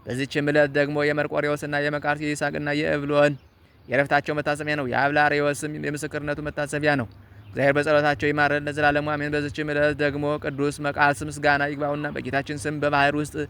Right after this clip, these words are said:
በመሰጠም አረፈ። በረከቱ ከእኛ ጋር ትኑር ለዘላለሙ አሜን። ሰላም ለከ መቃርስ ሩይ በእንተ ክርስቶስ ዘሞትከ በስጥመተ ማይ እምረ-፣ እምረድ አንሰ ቆላተ ብካይ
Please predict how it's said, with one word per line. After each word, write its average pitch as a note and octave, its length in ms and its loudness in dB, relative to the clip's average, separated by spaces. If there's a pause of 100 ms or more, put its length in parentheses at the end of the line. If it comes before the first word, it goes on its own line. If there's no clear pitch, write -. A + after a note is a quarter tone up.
(400)
በመሰጠም C#3+ 600 0
አረፈ። D3 420 4
በረከቱ C3+ 400 -2
ከእኛ D3 260 -2
ጋር D3 160 0
ትኑር D3 220 -8
ለዘላለሙ D3 460 0
አሜን። D3 220 -2
ሰላም B2+ 420 4
ለከ D3 320 2
መቃርስ D3 440 0
ሩይ C#3+ 200 -2 (360)
በእንተ C3+ 300 -2
ክርስቶስ D3 320 -2
ዘሞትከ D3 440 -2
በስጥመተ D3 520 -4
ማይ C#3+ 200 4 (420)
እምረ-፣ C3+ 240 4 (260)
እምረድ C#3+ 560 4 (380)
አንሰ C#3+ 300 0 (720)
ቆላተ C#3+ 460 4
ብካይ C#3+ 460 6